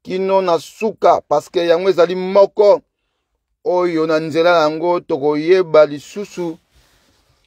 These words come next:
ekokotisaka biso na bokonzi ya likolo, parce que eza moko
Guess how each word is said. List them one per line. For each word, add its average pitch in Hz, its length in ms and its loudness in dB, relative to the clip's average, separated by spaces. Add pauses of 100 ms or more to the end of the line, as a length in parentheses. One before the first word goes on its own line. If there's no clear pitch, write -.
(100)
ekokotisaka 165 800 -2
biso 185 260 -14
na 185 120 -2
bokonzi 165 400 -4
ya 170 60 0
likolo, 170 320 -6
parce - 280 -6
que 240 240 4 (720)
eza 175 260 -2
moko 233 520 0